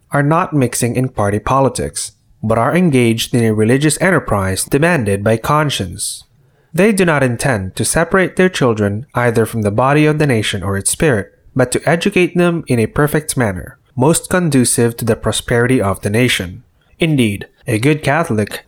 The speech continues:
precisely because of his Catholic principles, makes the better citizen,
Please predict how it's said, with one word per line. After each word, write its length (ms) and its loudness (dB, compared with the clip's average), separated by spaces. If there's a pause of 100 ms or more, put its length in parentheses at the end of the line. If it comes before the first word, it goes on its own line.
precisely 640 0
because 280 -2
of 120 0
his 160 -2
Catholic 480 -4
principles, 680 -4 (200)
makes 280 0
the 100 0
better 260 2
citizen, 540 -2